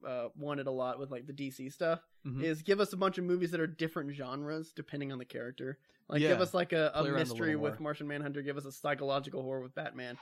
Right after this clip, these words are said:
Speaker 2: Yeah.
Speaker 1: Do that. Don't just make superhero movies.
Speaker 2: Yeah.
Speaker 1: 'Cause if it's just that and that again for fifteen years, that will get dry.
Speaker 2: That, yeah, that'll die by twenty twenty-three.
Speaker 1: But if we do, like, a political intrigue where it's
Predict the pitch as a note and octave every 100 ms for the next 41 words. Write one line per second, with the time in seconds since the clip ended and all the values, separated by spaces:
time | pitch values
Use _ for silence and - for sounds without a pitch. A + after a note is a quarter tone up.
0 | - B2+ A2 A#3 E3 E3+ B2 - _ -
1 | F#3+ F3+ F#3 F#3 - D#3+ D3 C3+ B2+ B2
2 | B2 C3 _ - B2+ G#2 D#3+ C#4+ D#4+ F4
3 | D4+ G3+ G#3 F3 D#3+ F3+ E3 D3+ C#3 C#3
4 | C#3+ C3 C3+ B2+ A#2+ B2 D#3 B2 A#2+ B2+
5 | A#2+ A#2 A#2 C3 C3 B2 G#2 G2+ A#2+ A#2
6 | A2 G#2 G2+ G2+ - G2+ G2+ - - -
7 | F3 F3+ G#3+ G#3 G#3+ G3+ F#3 F#3+ - F#3+
8 | F#3+ F#3+ E3+ F#3 - E3 D#3 D3+ D#3 D3+
9 | D3 - - -